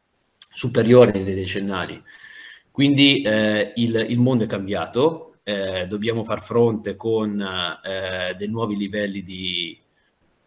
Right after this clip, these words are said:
di rischio, quindi di, di volatilità più alta. Per forza di cose dobbiamo avere degli obiettivi di rendimento superiori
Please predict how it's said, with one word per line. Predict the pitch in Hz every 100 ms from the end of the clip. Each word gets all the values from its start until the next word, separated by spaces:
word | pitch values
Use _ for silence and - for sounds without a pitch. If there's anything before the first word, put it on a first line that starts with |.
| _
di | 104 120
rischio, | 107 - 110 135 165 - -
quindi | - 87 82 - _
di, | 87
di | 92
volatilità | 98 98 90 104 98
più | 95 87
alta. | 82 - 113 113 113 - - _
Per | - 120
forza | 120 117
di | 113
cose | 107 123 107
dobbiamo | 98 104 104
avere | 101 110 107 98
degli | 101 101
obiettivi | 101 101 110
di | 104
rendimento | 104 101 107 104 95
superiori | 117 104 95 92 87 107 139 -